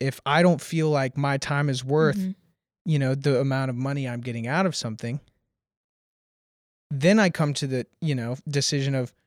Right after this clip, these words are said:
Speaker 1: do I need the money versus do I need the time to pursue other priorities?
Speaker 2: Huh.
Speaker 1: So that for me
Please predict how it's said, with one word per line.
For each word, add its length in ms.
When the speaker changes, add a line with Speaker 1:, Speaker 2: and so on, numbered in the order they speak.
Speaker 1:
do 200
I 100
need 220
the 60
money 420
versus 640
do 200
I 100
need 220
the 80
time 600
to 120
pursue 420
other 220
priorities? 720
Speaker 2:
Huh. 60
Speaker 1:
So 200
that 340
for 120
me 500